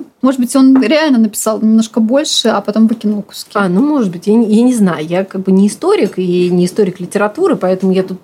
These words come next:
Speaker 2: э, судить не берусь, но там действительно таких дыр при-, довольно много.
Speaker 1: Часть про байки исторические.
Speaker 2: Ну,
Speaker 1: Что
Speaker 2: вот,
Speaker 1: из этого правда?
Speaker 2: ну, вот тут, надо сказать, э, я, опять же, не историк, но из того, что я читала, я могу понять, что действительно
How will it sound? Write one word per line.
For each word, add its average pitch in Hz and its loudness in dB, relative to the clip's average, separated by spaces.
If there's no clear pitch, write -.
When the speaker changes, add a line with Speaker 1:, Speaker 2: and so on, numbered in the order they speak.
Speaker 2:
э, 170 -6
судить 185 0
не 185 0
берусь, 302 0
но 208 2
там 214 -2
действительно 185 -2
таких 185 -4
дыр 196 0
при-, 185 -10
довольно 190 0
много. 160 -2
Speaker 1:
Часть - -4
про 254 2
байки 220 -2
исторические. - -4
Speaker 2:
Ну, 240 4
Speaker 1:
Что 302 2
Speaker 2:
вот, - 2
Speaker 1:
из 254 0
этого 262 0
правда? 208 -4
Speaker 2:
ну, 196 2
вот 240 -2
тут, 285 -4
надо 247 -2
сказать, 254 -4
э, 196 0
я, 226 0
опять 208 -2
же, 180 -4
не 196 4
историк, 320 -2
но 202 0
из 196 -6
того, 226 -2
что 240 -2
я 240 -2
читала, 392 -2
я 208 0
могу 262 -2
понять, 240 0
что 180 -2
действительно 220 -2